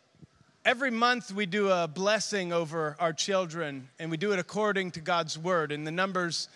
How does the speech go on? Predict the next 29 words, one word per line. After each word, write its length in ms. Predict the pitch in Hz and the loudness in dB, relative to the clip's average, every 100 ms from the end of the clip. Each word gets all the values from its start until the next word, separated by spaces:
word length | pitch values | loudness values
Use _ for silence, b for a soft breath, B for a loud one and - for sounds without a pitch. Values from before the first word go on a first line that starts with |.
| B | B
the 80 | 185 | -2
book 200 | 202 202 | 0 -2
of 120 | 185 | 0
Numbers, 360 | 190 190 185 - | 2 2 0 -2
chapter 360 | 190 180 175 | -2 -4 -4
six, 500 | 156 196 190 - - B B B B | -4 0 0 0 -4 B B B B
it, 160 | 196 202 | -2 0
it, 140 | 202 - | -2 0
it 200 | 196 - | -2 -2
says 540 | - 220 220 208 143 | 0 4 4 2 -2
that, 200 | 190 185 - - | 0 0 -2 -6
that 280 | 175 185 170 _ _ 175 | 0 2 0 _ _ -2
the 160 | 185 185 | 2 4
adult 400 | 165 208 220 190 | 6 4 4 2
generation, 880 | 202 208 196 214 233 - 226 208 170 b b b b | 2 4 4 4 4 2 2 0 -4 b b b b
in, 240 | 180 190 | 0 0
in 140 | 185 185 | 0 4
that 180 | 247 - | 4 4
case 260 | 226 202 | 2 2
the 120 | - | -2
priests, 500 | 170 - 208 180 - | -6 -2 0 0 -2
but 180 | - 180 | -2 -4
in 140 | 165 165 | -4 -4
the 80 | |
New 140 | 170 175 | -4 -4
Testament 600 | - 180 156 160 156 139 | -4 -4 -2 -4 -8 -10
we're 160 | 143 | -6
all 200 | 147 143 | -4 -4
called 300 | 139 - 131 | -6 -6 -6